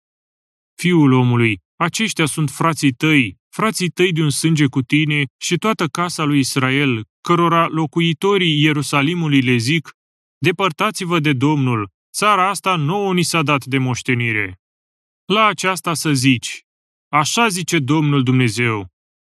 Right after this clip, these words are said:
deși i-am depărtat printre popoare și deși i-am risipit prin țări, totuși voi fi pentru ei un locaș sfânt în acele țări unde îi voi risipi.' După aceea zi: 'Așa grăiește Domnul Dumnezeu:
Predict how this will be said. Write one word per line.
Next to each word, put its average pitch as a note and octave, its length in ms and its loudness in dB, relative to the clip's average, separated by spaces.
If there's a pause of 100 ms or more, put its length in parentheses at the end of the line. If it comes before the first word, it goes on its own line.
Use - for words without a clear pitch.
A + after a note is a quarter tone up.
(220)
deși D#3+ 360 0
i-am E3 180 0
depărtat G3 520 -2
printre C#3+ 380 0
popoare D3+ 680 0
și D3 300 0
deși D3+ 340 0
i-am F#3+ 180 0
risipit E3+ 460 -2
prin D3 240 0
țări, E3 360 -2 (360)
totuși G3 380 0
voi D#3+ 220 4
fi A3+ 160 0
pentru F3 340 0
ei E3 260 2
un D#3+ 240 0
locaș F3+ 360 0
sfânt F#3 520 -4
în D3 120 2
acele D3+ 340 0
țări D3+ 360 0
unde C#3+ 240 2
îi C3+ 100 6
voi B2+ 240 4
risipi.' A#2+ 640 -2 (560)
După A3 300 2
aceea F#3+ 440 0
zi: C3 460 -2 (460)
'Așa A3 360 0
grăiește D#3+ 480 0
Domnul C3+ 380 2
Dumnezeu: A#2+ 640 0